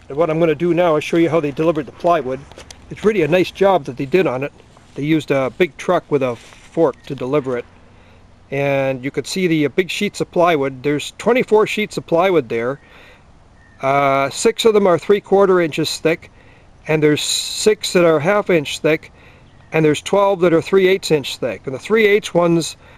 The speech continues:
are gonna be for the walls of the building. And, uh, I'll just pan it up a little bit like that,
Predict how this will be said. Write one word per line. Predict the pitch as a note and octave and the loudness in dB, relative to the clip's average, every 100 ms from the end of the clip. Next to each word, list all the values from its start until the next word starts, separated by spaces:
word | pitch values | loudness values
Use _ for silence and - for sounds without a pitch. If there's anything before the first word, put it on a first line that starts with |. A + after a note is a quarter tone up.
| - - | -12 -4
are | D3+ | 0
gonna | E3+ | 2
be | D#3 F3 | 2 0
for | - D#3+ | 2 2
the | D#3 | 4
walls | D3+ F3 F3+ E3+ | 4 4 2 0
of | D3+ | -4
the | B2 | -4
building. | B2 B2+ B2 D3 D#3 - - - - - - - | -4 -4 -4 -8 -10 -16 -20 -20 -20 -20 -14 -4
And, | D3+ D3+ D3 D3 | 0 2 0 2
uh, | C#3+ C#3 C#3 C#3 C#3 C3+ C3+ - - _ _ - - - - - - | 2 2 2 2 0 0 -2 -6 -20 _ _ -20 -20 -20 -20 -18 -8
I'll | C#3+ | -6
just | D3+ - | -6 -6
pan | D#3 D#3 | -4 0
it | D3 | 0
up | D3 | -2
a | C#3+ | -2
little | D3 C#3 | -2 -2
bit | B2 B2+ | -4 -6
like | C3 B2 - | -8 -8 -6
that, | C3+ C3 | -4 -4